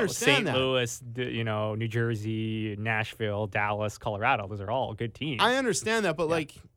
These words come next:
Speaker 1: I, I just think they're gonna be over five hundred at that point.
Speaker 2: We're gonna learn a lot about this team, though, because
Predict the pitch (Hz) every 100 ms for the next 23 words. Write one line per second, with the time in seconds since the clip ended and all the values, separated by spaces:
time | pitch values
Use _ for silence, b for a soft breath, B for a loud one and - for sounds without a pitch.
0 | _ _ _ _ - - _ _ _ _
1 | _ _ _ _ _ _ _ 220 208 196
2 | 240 - 214 175 175 180 165 165 156 143
3 | 156 135 127 117 101 101 - - - -
4 | - 160 233 285 233 196 196 202 143 143
5 | 143 143 127 120 120 110 - 127 120 107
6 | 98 95 - 117 113 98